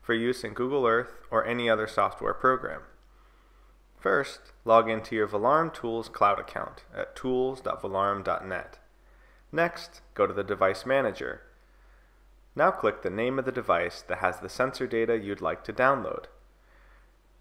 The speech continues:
Change the search dates from and to fields to see which of your geotagged sensor data you'll be downloading. Next,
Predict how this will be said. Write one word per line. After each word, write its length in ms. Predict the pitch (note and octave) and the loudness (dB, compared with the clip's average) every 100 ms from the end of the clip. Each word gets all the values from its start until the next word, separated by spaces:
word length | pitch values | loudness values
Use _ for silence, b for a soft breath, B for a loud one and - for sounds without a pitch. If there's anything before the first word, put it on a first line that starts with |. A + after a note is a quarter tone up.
| _ _ _ _ _ - | _ _ _ _ _ -8
Change 360 | - D3 F3+ - | -2 -2 -2 -10
the 80 | |
search 420 | - E3 F3+ F3+ - | -4 0 0 -2 -6
dates 440 | D#2+ E2 - - - | -4 -4 -10 -16 -4
from 360 | - C#3 D#3 D#3+ | 4 6 4 2
and 160 | B2+ | -4
to 180 | - C#3+ | -4 -6
fields 480 | C3 - - A#1+ - - | -6 -6 -6 -8 -14 -12
to 100 | A2+ | -10
see 200 | - B2+ | -4 -4
which 380 | A#2+ E3 - - | 0 -2 -4 -10
of 140 | G#2+ | -6
your 140 | G#2 G2 | -4 -6
geotagged 640 | C3 D3 C#3+ C3+ B2 B2 | -2 -2 0 2 2 0
sensor 360 | - G#2+ - G#2+ | -2 -4 -4 -6
data 420 | F#2 F#2+ G2 G#2+ B B B | -4 -2 -2 -4 B B B
you'll 140 | - F#2+ | -6 -4
be 160 | G#2+ | -4
downloading. 520 | A2 C3+ E3 A#2 - - - _ _ _ _ _ _ _ - - - | 0 0 0 -2 -6 -12 -20 _ _ _ _ _ _ _ -20 -16 0
Next, 520 | C#3 E3 - - | 2 2 -4 -16